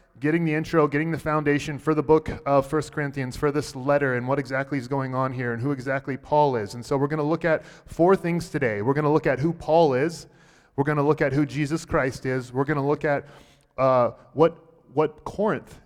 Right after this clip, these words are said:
is. And then we're also gonna look at what it looks like as saints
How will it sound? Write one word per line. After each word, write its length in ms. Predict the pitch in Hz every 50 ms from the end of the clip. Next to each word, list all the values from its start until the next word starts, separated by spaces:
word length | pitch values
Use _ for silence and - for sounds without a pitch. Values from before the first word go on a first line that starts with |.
| _ -
is. 340 | 120 113 147 160 - - - _ _ _ _ _ _ _ _ _ _ _ _ _ _ _ _ _ _ _ _ _ _ _ _
And 120 | - 139 147
then 80 | 143
we're 80 | 135 135
also 240 | 139 147 143 - 160
gonna 240 | 143 143 139 135
look 180 | 139 143 139 143
at 200 | 147 135 117 110
what 160 | 123 143 143
it 60 | 135
looks 260 | - 131 143 139 - -
like 200 | 143 139 135 165
as 120 | 160 -
saints 720 | - - - - 175 165 147 123 117 107 - - - -